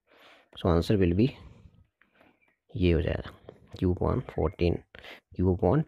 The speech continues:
twelve epsilon naught। तो इसका पहले का आंसर बोलो, पहले का आंसर है, पहले का आंसर है आपका ये,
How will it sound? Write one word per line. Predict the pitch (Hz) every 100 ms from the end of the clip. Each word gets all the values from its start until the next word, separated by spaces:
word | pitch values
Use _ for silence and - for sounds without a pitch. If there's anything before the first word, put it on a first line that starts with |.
| - -
twelve | 104 110 95
epsilon | 90 - 80 -
naught। | - - - - -
तो | 92
इसका | -
पहले | 107 107 110
का | 117
आंसर | 101 110
बोलो, | 107 110 127 _ _ _ _ _ _ _ _ _ _ _ _ -
पहले | 85 98 104
का | 104
आंसर | 98 107
है, | 104 107 127 139 - - - - _ _ _ _ _ _ _ _ _ _ - - - - - - - - - _ _ _
पहले | - 98 117 123 127
का | 117
आंसर | 117 117 110 - 107
है | 101 98
आपका | 90 - 92
ये, | 87 82 76